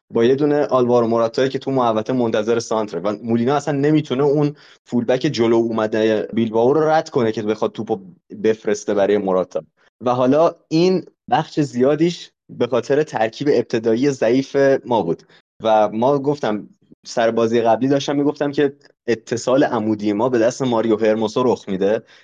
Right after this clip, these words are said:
و رینیلدو اون عقب در این بازی به کار گرفته شده بود به خاطر اینکه ما واقعاً از وینگرهای اتلتیک بیلبائو میترسیدیم و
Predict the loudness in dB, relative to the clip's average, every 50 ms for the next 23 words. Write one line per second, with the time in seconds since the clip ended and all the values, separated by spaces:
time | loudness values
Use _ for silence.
0 | _ _ -4 -2 0 0 0 0 -2 0 0 -2 -2 0 0 2 2 2 0 0
1 | -4 -6 -6 -6 -6 -6 -10 -10 -4 -2 0 0 -2 -2 _ -20 -20 _ _ _
2 | _ -2 0 0 2 2 0 0 0 0 -2 -4 -2 0 -2 0 2 0 0 -2
3 | -4 -6 -4 -2 0 0 0 -2 -4 -4 -4 -4 -2 -2 0 0 2 0 0 0
4 | -2 -2 -2 0 0 0 0 0 0 0 0 0 -2 -2 -4 -4 -6 -4 -2 0
5 | 0 0 0 0 0 2 2 2 0 -2 -6 -20 -20 -20 _ _ _ -6 -4 -4
6 | -2 -4 -6 -6 -6 -6 -4 -4 0 0 0 0 0 -2 -4 -4 -4 -4 -6 -6
7 | -8 -10 -10 -10 -10 -12 _ _ _ _ _ _ -6 -4 -4